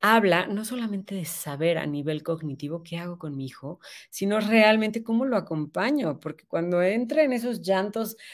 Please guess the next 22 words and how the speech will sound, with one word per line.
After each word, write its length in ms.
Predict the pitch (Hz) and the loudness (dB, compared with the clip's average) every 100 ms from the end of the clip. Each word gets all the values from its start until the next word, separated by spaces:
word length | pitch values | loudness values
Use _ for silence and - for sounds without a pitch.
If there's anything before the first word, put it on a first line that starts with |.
| - | -6
abrumadores 760 | - 202 190 196 190 185 196 240 | 4 4 6 4 4 2 2 2
me 100 | 226 | -2
pasan 400 | 220 208 226 277 | -2 -2 -2 -4
cosas, 800 | 247 220 247 370 - 285 127 - - - _ | -4 2 2 2 -2 -4 -6 -8 -16 -20 _
¿cierto? 560 | - 190 180 180 220 - | -4 0 0 -2 -6 -8
A 80 | 202 | -10
ver, 200 | 226 254 | -8 -8
soy 460 | 226 190 220 247 | -6 -4 -2 -4
de 160 | 165 185 | -8 -8
carne 320 | 175 180 226 | -4 -4 -4
y 20 | |
hueso, 380 | 226 233 285 - | -2 0 0 -4
me 140 | 240 165 | -6 -4
pasan 340 | 180 190 233 | -4 -4 -10
cosas. 400 | 220 226 208 165 - - - | -12 -8 -6 -8 -12 -20 -14
¿Cómo 180 | 185 190 | -10 -6
le 100 | 185 | -4
hago 160 | 180 | -6
para 160 | 175 156 | -8 -12
acompañar 560 | 151 139 139 139 147 | -14 -16 -12 -10 -10
ese 220 | 135 - 123 | -10 -14 -16
llanto? 360 | 123 131 - | -16 -18 -20